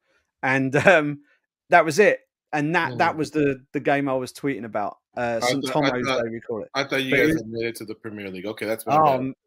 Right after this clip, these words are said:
Speaker 1: seriously, we've not, we've beaten Premier League teams in the F A Cup. We've knocked Premier League teams out of the F A Cup a few times. Um,
Speaker 2: Mm.
Speaker 1: that year we knocked out two in one, in one cup run.
Speaker 2: Really?
Speaker 1: We knocked out Bradford City and Sheffield Wednesday in back-to-back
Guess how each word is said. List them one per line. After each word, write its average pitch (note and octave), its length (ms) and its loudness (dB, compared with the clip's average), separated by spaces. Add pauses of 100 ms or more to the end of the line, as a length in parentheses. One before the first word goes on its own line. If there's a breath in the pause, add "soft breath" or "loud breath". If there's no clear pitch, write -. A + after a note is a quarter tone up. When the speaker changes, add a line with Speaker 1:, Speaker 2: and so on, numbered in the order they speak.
(120)
Speaker 1:
seriously, G3 340 10
we've F3 340 2
not, E3 280 -2 (260 soft breath)
we've E3 240 0
beaten A3+ 300 4
Premier F3+ 280 -2
League F3 200 -2
teams D#3+ 260 -4
in D#3 80 -4
the D#3 80 -2
F D#3 140 -6
A C#3+ 100 -2
Cup. D3+ 300 -6
We've C3 140 -12
knocked E3+ 200 -10
Premier D#3+ 240 -6
League C#3+ 180 -6
teams C3+ 260 -8
out C3 80 -6
of A#2 60 -10
the B2+ 60 -8
F C3+ 120 -12
A A#2+ 100 -10
Cup - 260 -8 (420)
a A2+ 60 -12
few F3+ 220 -8
times. D#2+ 460 -12 (180)
Um, B2+ 80 -6 (380)
Speaker 2:
Mm. A#2 60 -16 (360)
Speaker 1:
that F3 240 0
year D#3+ 240 4
we B2+ 80 -4
knocked C3 240 -6
out C#3 200 -8 (380)
two F3 260 -2
in A#2 180 -6
one, C3+ 360 -6
in C3+ 160 -8
one C#3 160 -6
cup - 240 -8
run. - 220 -14 (680)
Speaker 2:
Really? G#2 200 -6
Speaker 1:
We G#2+ 40 -4
knocked A#2+ 220 -6
out C3 200 -4
Bradford D3 340 -2
City B2+ 260 -6
and A#2 80 -14
Sheffield B2+ 340 -8
Wednesday B2+ 440 -8
in G2+ 100 -14
back-to-back A2 540 -12